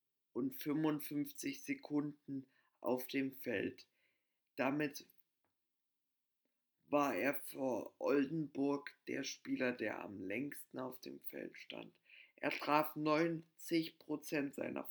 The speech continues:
Freiwürfe, sechsundsechzig Komma sieben Prozent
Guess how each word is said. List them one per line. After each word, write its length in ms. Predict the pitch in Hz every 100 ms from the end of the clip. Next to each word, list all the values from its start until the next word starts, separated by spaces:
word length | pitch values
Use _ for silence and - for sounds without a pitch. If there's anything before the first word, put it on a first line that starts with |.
| -
Freiwürfe, 800 | 135 151 151 151 151 - 156 147 _ _ - - - _ _ _ _ _ _ _ -
sechsundsechzig 1200 | 165 170 - 175 170 160 170 170 - - 170 165
Komma 400 | - 156 143 143
sieben 480 | 135 151 160 160 151
Prozent 960 | - - 147 143 - 143 135 135 135